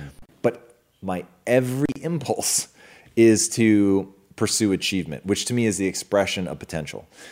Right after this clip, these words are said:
Um, I love that. I love that chase. I love trying. So the getting is far less important to me than the willingness to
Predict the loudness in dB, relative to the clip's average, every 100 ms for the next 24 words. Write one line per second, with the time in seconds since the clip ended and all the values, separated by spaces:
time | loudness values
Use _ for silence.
0 | -20 _ -4 -2 0 -2 -4 -10 _ 0
1 | 0 2 4 2 2 -4 -2 -2 -2 -6
2 | -6 -4 -2 -2 -4 -2 0 0 -2 -6
3 | -6 -4 -2 -2 -2 -4 -6 4 4 4
4 | -4 -2 2 2 2 -8 -14 -12 -2 2
5 | 4 4 2 -2 -8 0 2 2 2 4
6 | 4 2 -2 0 2 2 -4 -4 -2 -2
7 | -2 -2 0 0 0 -2 -4 -4 -4 -4